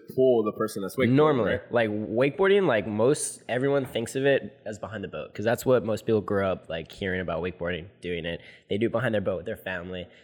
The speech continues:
Speaker 2: just, like, trying to jump the wake, maybe do a flip here and there. But wakeboarding as I know it, that shit's totally different. Wakeboarding as I know it is on crazy park courses, huge jumps, plastic features everywhere, the craziest rails.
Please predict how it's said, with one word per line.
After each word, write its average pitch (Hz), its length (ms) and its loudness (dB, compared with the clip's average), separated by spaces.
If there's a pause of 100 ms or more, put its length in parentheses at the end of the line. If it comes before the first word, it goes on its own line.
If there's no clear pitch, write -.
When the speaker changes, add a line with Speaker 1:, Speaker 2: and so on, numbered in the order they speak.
Speaker 2:
just, - 160 -10
like, 104 160 0
trying 110 180 -2
to 98 60 0
jump 98 280 -4
the 101 80 2
wake, 95 280 -2
maybe 101 160 -2
do 101 140 2
a 95 40 4
flip 90 280 0
here 95 160 -2
and 90 120 -2
there. 90 240 0 (360)
But 101 100 2
wakeboarding 123 640 4
as 110 160 2
I 117 140 2
know 151 220 4
it, - 200 0
that 107 140 2
shit's - 240 0
totally 95 280 0
different. 73 360 -10 (260)
Wakeboarding 120 420 4
as 107 100 4
I 113 100 4
know 156 200 6
it 180 200 2 (240)
is 95 360 -6 (200)
on 104 280 0
crazy 139 520 4
park 123 320 0
courses, 110 540 0
huge 127 340 2
jumps, 107 440 2
plastic 113 600 -2
features 113 480 -4
everywhere, 104 640 0
the - 120 -6
craziest 113 580 -2
rails. 104 600 0